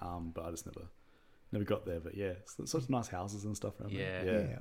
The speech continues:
Speaker 3: I was
Speaker 1: awesome.
Speaker 3: op-, opposite Channel Nine, so I,
Speaker 1: Oh.
Speaker 3: yeah, it was, uh,
Speaker 2: Nice.
Speaker 3: sort of sitting in between their, um, uh, the hairdresser on the corner and Channel Nine, just on Tin Street. So I saw,
Speaker 1: Oh, wow.
Speaker 3: uh, many celebrities, uh, with bad hair and no makeup.
Speaker 1: <laughs>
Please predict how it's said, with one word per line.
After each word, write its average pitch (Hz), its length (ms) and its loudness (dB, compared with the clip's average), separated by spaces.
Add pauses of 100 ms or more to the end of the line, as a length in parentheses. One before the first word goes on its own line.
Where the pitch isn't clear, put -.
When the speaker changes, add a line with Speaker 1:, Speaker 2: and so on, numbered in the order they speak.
Speaker 3:
I 175 40 8
was 160 120 10
Speaker 1:
awesome. 131 200 6
Speaker 3:
op-, 147 80 0
opposite - 280 0
Channel 113 280 6
Nine, 113 420 8
so - 160 2
I, 120 480 8
Speaker 1:
Oh. 120 60 4 (180)
Speaker 3:
yeah, 135 160 8
it 113 100 2
was, - 400 0
uh, 170 60 2
Speaker 2:
Nice. 139 240 4 (760)
Speaker 3:
sort - 240 2
of 113 80 2
sitting 135 320 8
in 135 120 10
between 123 400 10
their, 120 300 10
um, 117 360 10 (300)
uh, 120 300 6
the 110 80 4
hairdresser 135 540 10
on 131 80 12
the 123 60 8
corner 165 380 4
and 117 80 2
Channel 127 240 8
Nine, 156 240 6
just 147 180 2
on 123 100 6
Tin 147 220 6
Street. 208 320 4
So 131 160 8 (120)
I 127 40 8
saw, 170 300 12
Speaker 1:
Oh, 127 60 10
wow. 131 160 8
Speaker 3:
uh, 127 100 8
many 143 320 10
celebrities, 135 880 6
uh, 156 40 4
with 135 300 4
bad 135 180 8
hair 127 200 8
and 127 260 6 (140)
no 143 180 8
makeup. 139 380 8 (120)
Speaker 1:
<laughs> - 120 10